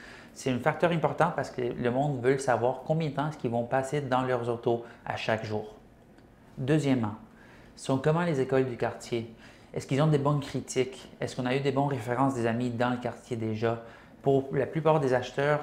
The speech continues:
les écoles, c'est un point très, très important. Troisièmement, sont quoi les services que la municipalité nous fournisse ? Est-ce qu'ils ont des piscines, des bibliothèques, des bons sports d'équipe,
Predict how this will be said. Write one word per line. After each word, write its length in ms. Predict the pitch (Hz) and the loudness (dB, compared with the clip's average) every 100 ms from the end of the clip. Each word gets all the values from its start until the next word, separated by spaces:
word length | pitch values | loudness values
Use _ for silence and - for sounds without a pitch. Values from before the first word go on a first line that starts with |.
| - | -2
les 160 | 127 117 | -2 0
écoles, 300 | 113 139 135 | 2 0 0
c'est 100 | 123 | 0
un 140 | 113 110 | -2 0
point 140 | 131 120 | -2 -2
très, 220 | - 151 | -2 -2
très 240 | 147 135 120 | 0 0 0
important. 400 | 113 110 113 107 - - - - - - - - | -4 -2 -2 -4 -8 -20 -20 -20 -20 -20 -20 -20
Troisièmement, 540 | - 165 156 151 147 160 - - - - | 0 4 4 2 0 -4 -8 -20 -20 -6
sont 160 | - | -2
quoi 160 | 135 202 | 2 2
les 80 | 220 | 2
services 680 | - 143 127 165 - - - - | 2 2 2 -2 -4 -12 -18 0
que 80 | 135 | 2
la 140 | 120 | 4
municipalité 480 | 131 135 139 120 147 | 2 0 -2 -2 -2
nous 120 | 139 | -2
fournisse ? 680 | 131 120 117 120 117 - - - - | -4 -6 -4 -4 -6 -14 -18 -14 -12
Est-ce 140 | - | -8
qu'ils 140 | 120 | -6
ont 60 | 127 | -4
des 120 | 123 | -4
piscines, 540 | 117 120 - 147 143 135 | -6 -8 -4 -2 0 0
des 80 | |
bibliothèques, 680 | 113 113 123 123 135 135 - | -2 2 2 4 2 0 0
des 80 | 117 | 2
bons 240 | 113 127 | 4 0
sports 360 | 117 - 127 120 | -2 0 0 2
d'équipe, 420 | 113 110 - | -2 -2 0